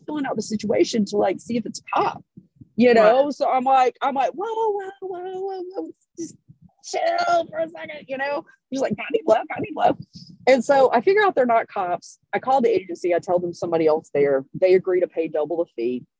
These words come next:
Speaker 1: and everything. And so I'm like, "Okay, first hurdle is done." And I'm like, "All right,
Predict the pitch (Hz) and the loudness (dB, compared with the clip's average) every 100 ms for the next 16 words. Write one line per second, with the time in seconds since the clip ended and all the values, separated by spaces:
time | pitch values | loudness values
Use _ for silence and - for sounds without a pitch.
0 | _ _ _ _ _ - 196 190 190 185 | _ _ _ _ _ -4 -2 0 0 0
1 | 175 165 160 - 185 175 160 156 - 185 | 0 -2 -4 -6 -6 -6 -8 -10 -6 0
2 | 165 165 151 - 165 160 107 - - _ | 2 2 -2 -2 -4 -4 -12 -12 -16 _
3 | _ _ _ _ _ - 247 269 - 233 | _ _ _ _ _ -4 0 0 -2 -2
4 | 220 220 190 156 131 135 127 156 147 143 | -2 -2 -4 -8 -6 -6 -6 -8 -6 -6
5 | - 165 127 110 | -2 0 0 -2